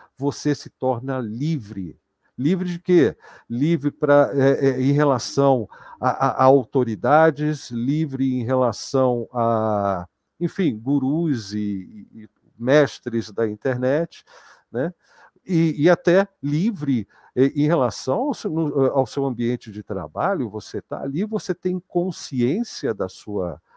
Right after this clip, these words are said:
da sua decisão, da sua a-, avaliação de um problema e da solução que é aplicável. Então, isso é uma tremenda de uma emancipação.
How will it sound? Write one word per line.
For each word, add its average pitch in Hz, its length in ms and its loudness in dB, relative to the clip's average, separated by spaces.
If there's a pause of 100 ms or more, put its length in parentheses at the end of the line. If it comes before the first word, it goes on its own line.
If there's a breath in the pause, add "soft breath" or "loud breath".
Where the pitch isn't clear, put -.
(260 soft breath)
da 101 180 -4
sua 101 380 -6
decisão, 107 760 -2
da 123 120 2
sua 110 420 0
a-, 110 420 -2
avaliação 110 760 -2
de 127 80 -6
um 110 80 -8
problema 151 540 -2
e 120 60 0
da 117 160 4 (100)
solução 147 640 -6
que - 120 -6
é 113 60 4
aplicável. 147 640 -2 (320 loud breath)
Então, 160 340 -2
isso 190 340 -4
é 185 80 0
uma 185 180 -4
tremenda 170 760 -2 (120)
de 131 220 -14
uma 156 480 -4 (120)
emancipação. 151 1400 -2